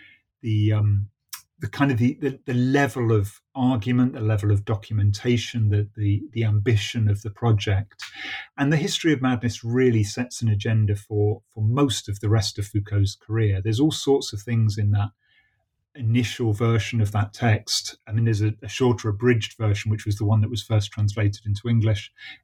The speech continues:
Um, and as you said, then only later do we get the full version in English. But in the original long, uh, text, Foucault talks about incarceration, he talks about sexuality, he talks about medicine, he talks about ideas around knowledge,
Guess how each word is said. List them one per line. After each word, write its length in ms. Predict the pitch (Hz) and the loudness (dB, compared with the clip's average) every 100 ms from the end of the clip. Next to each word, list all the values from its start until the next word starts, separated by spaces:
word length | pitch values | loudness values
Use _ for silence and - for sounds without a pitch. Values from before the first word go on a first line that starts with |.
| _ _ | _ _
Um, 260 | 104 101 104 - | -2 0 -2 -2
and 100 | 107 | 0
as 120 | 101 | 0
you 60 | 107 | 0
said, 340 | - 113 101 - _ - | 0 0 0 -2 _ -2
then 240 | 110 107 | 0 0
only 200 | 123 107 | 0 0
later 400 | 101 113 107 - | 2 0 0 -4
do 120 | 104 | -2
we 100 | 101 | 2
get 160 | 101 113 | 2 -2
the 60 | 110 | -6
full 300 | - 113 101 | -4 -2 0
version 380 | 107 101 - | 0 0 -2
in 60 | 104 | 0
English. 420 | 104 98 90 - - - - - | 0 0 -6 -12 -20 -16 -16 -10
But 80 | 143 | -2
in 100 | 165 | 2
the 160 | 160 139 | 2 2
original 800 | 139 185 - 160 143 127 117 - | 0 -2 -2 0 2 2 0 -4
long, 580 | 127 131 143 131 117 - _ | 0 2 4 2 0 -2 _
uh, 180 | 123 110 104 | -2 -2 -2
text, 720 | - 139 117 117 - - - _ - - - | -4 0 0 0 -6 -8 -8 _ -20 -20 -20
Foucault 360 | _ - 147 139 | _ -8 -2 -2
talks 360 | - 120 - 107 | -2 -6 -6 -2
about 280 | 107 107 | 0 0
incarceration, 920 | 123 104 110 101 - 120 156 151 160 | -2 -2 0 -2 -2 2 2 2 -2
he 140 | 135 120 | 0 0
talks 280 | - 120 107 | -2 -4 -2
about 220 | 113 104 | 0 0
sexuality, 800 | - - - 123 143 135 - 131 | -2 -4 -2 0 0 0 0 0
he 160 | 120 | 0
talks 300 | 110 110 - | -2 -4 -6
about 240 | - 98 120 | -6 -4 0
medicine, 560 | 123 135 147 - 135 | 0 2 0 -2 0
he 120 | 120 107 | 2 2
talks 360 | - 110 - | 0 -6 -4
about 260 | 110 104 110 | -2 -2 -2
ideas 380 | 104 110 104 107 | 0 2 0 0
around 280 | 104 101 | 0 2
knowledge, 540 | 104 127 123 120 - | 2 2 0 -2 -4